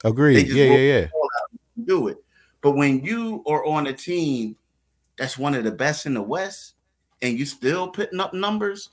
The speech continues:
Speaker 2: and you
Speaker 1: Mm-hmm.
Speaker 2: still balling out, like, to me, I have to give it to Chet Holmgren right now. He's been playing well. Now, you can argue that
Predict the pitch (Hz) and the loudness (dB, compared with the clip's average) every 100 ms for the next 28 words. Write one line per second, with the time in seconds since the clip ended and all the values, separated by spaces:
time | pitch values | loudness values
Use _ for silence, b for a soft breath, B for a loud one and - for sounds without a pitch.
0 | _ _ - 131 151 92 95 113 190 165 | _ _ -2 0 0 -2 2 2 2 -4
1 | 185 190 190 185 640 - - _ _ _ | -6 -4 -4 -6 -10 -14 -20 _ _ _
2 | - 147 143 151 160 196 170 - 143 180 | 2 2 0 -4 -2 -2 -4 0 0 0
3 | 147 139 135 123 123 123 123 123 _ _ | -2 -2 -4 -2 -2 -4 -8 -16 _ _
4 | - 139 135 139 175 196 87 78 _ _ | -6 -2 -2 -2 -4 -6 -12 -16 _ _
5 | _ _ 110 113 113 117 107 110 170 190 | _ _ 0 2 0 -4 -2 -2 -4 -4
6 | 156 143 139 143 147 165 170 139 127 123 | -4 -4 -4 -4 -4 -2 0 0 0 -2
7 | 131 139 131 143 151 139 131 127 120 | -4 -4 -2 2 2 0 0 -2 -2